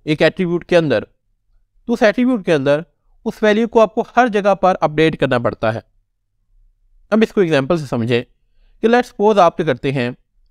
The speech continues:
ये जो कस्टमर ताहिर है, ये अपने सेलमैन इमरान से सेटिस्फाई नहीं है, तो आप इस कस्टमर ताहिर का सेलमैन चेंज करना चाहते हैं।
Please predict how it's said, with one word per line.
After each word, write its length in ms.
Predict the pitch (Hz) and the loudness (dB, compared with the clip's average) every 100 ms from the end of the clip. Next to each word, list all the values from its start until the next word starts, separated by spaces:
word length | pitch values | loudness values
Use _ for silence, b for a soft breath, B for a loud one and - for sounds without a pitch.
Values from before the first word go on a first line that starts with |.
| 202 | -4
ये 80 | |
जो 280 | 196 220 214 | 0 2 0
कस्टमर 440 | - - - 208 202 | -6 -8 -6 -4 -4
ताहिर 440 | - 151 180 202 | 0 0 0 -2
है, 260 | 151 104 98 _ _ - | -2 -4 -6 _ _ -2
ये 80 | 247 | 0
अपने 200 | 226 247 | 0 -2
सेलमैन 360 | 226 214 240 | 0 0 2
इमरान 440 | 233 180 160 175 208 | 0 0 0 0 -2
से 260 | - 175 | -2 -2
सेटिस्फाई 480 | 170 175 190 196 147 | -2 -2 -2 0 0
नहीं 220 | 131 107 | 0 -4
है, 120 | 107 104 _ _ _ _ _ - | -6 -10 _ _ _ _ _ 2
तो 40 | |
आप 160 | 214 240 | 2 2
इस 100 | 233 | -2
कस्टमर 360 | 196 - 226 | -6 -2 -4
ताहिर 420 | 202 - 170 202 | -2 0 0 0
का 180 | 190 185 | 0 0
सेलमैन 600 | 175 - 165 180 165 151 - _ _ | 0 -2 -2 0 0 -2 -6 _ _
चेंज 280 | 196 185 170 | 0 0 2
करना 200 | 131 127 | 0 0
चाहते 300 | 113 107 113 | -2 -2 -4
हैं। 160 | 113 | -10